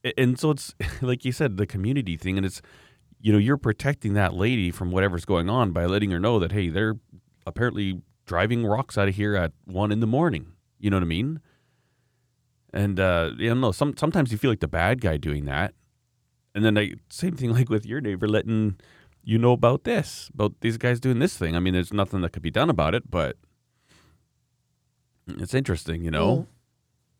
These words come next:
Speaker 2: well, I mean, part of that story, well, the, every once in a while we get the, all right, pause on that. Let me tell you this real quick, so it might make sense.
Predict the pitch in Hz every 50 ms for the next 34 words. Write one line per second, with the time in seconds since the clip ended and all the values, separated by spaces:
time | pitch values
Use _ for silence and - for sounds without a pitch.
0 | _ _ - 208 185 185 185 175 170 160 131 117 - 180 185 170 165 147 151 143
1 | 131 127 - _ _ _ _ _ _ _ _ _ _ _ _ _ - - - -
2 | 180 185 185 170 151 151 156 135 131 135 143 139 123 127 135 131 127 127 123 123
3 | 123 123 - _ _ _ _ _ _ _ _ _ _ _ _ _ _ _ _ _
4 | _ _ _ _ _ _ _ _ _ - 196 202 196 185 190 202 156 147 156 151
5 | 147 147 139 143 151 139 151 156 170 135 139 135 131 123 120 120 120 - _ _
6 | _ _ _ _ _ _ _ _ _ _ _ _ _ _ _ _ _ _ _ _
7 | _ - 151 135 117 117 - _ _ _ _ _ _ _ _ _ _ _ _ _
8 | _ _ _ _ _ _ _ _ _ _ _ _ _ - 175 175 175 170 147 160
9 | 156 143 135 139 139 139 135 135 - _ _ _ 175 151 151 147 135 - 147 147
10 | 139 135 127 139 131 117 123 127 131 123 123 - 131 131 127 127 _ _ _ _
11 | _ _ _ _ _ _ _ _ - - 143 139 135 135 139 139 131 127 131 127
12 | 120 - - 156 147 131 - - -